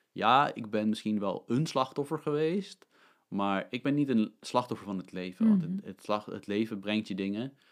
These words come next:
Speaker 1: ehm, en, eh, eh, wat je dient.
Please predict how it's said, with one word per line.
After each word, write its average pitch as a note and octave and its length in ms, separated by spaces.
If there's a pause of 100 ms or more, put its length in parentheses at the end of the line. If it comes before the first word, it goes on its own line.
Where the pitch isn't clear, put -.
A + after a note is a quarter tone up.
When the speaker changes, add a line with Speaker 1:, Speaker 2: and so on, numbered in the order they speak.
(260)
Speaker 1:
ehm, F2+ 600 (460)
en, F#2+ 340
eh, F#2 380
eh, F#2+ 60 (380)
wat G2 200
je F2 100
dient. G2+ 400